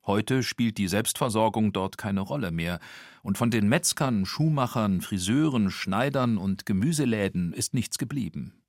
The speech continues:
Hier wird nur noch gewohnt. Aber der Gedanke an ein unterstützendes Miteinander beim Wohnen,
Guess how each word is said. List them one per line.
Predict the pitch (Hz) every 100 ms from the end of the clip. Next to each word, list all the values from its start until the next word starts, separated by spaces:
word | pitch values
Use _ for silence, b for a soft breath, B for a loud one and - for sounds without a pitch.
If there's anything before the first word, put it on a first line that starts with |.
| _ _
Hier | - 120 127 123
wird | 123 -
nur | 113 98
noch | 95 -
gewohnt. | - 104 127 82 - - b b b b b _
Aber | 120 120
der | 123
Gedanke | 120 123 196 208 127 -
an | 110 80
ein | 104
unterstützendes | 101 107 95 - 165 160 - 123 98 -
Miteinander | 120 92 87 120 175 156
beim | 117 95 80
Wohnen, | 76 73 78